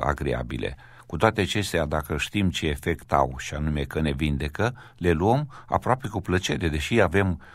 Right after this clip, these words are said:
un disconfort atunci când le luăm. Ei, la fel este și când e vorba despre Sfânta Spovadă pentru cei care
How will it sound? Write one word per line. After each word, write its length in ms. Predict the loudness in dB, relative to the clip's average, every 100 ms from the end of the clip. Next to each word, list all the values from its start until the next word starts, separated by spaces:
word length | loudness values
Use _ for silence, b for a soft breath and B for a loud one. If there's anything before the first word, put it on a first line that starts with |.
| B -2
un 140 | 2
disconfort 640 | 2 2 0 0 2 0 0
atunci 320 | -4 -6 -4
când 180 | -4 -2
le 80 |
luăm. 300 | -2 -6 -10 -14 B B B B B
Ei, 180 | -2 0
la 160 | 0
fel 200 | 0 -2
este 320 | -2 -2 -2
și 160 | -2 -4
când 240 | -2 -2
e 60 | -2
vorba 360 | -2 -2 -2 -2
despre 400 | -2 -6 -6 -6
Sfânta 400 | -4 -4 -4 -6
Spovadă 460 | -8 -2 -2 -2
pentru 300 | -6 -8 -8
cei 220 | -8 -6
care 380 | -6 -6 -4 -6